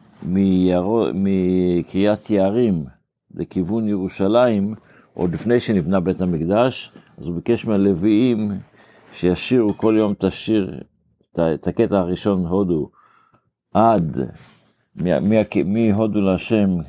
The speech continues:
עד, אה, עד, אה, "ובנביאי אל תרעו", "אל תיגעו במשיחי נביאי אל תרעו",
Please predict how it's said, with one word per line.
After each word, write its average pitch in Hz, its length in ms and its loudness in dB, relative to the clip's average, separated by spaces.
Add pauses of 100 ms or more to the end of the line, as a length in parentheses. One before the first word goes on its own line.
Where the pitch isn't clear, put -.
(420)
עד, 95 480 0
אה, 85 680 0 (3000)
עד, 90 360 0
אה, 87 260 4
"ובנביאי 92 680 0
אל 98 80 0
תרעו", 104 640 0 (1400)
"אל 95 80 0
תיגעו 107 200 -2
במשיחי 95 400 -2
נביאי 95 240 2
אל 104 80 0
תרעו", 107 640 2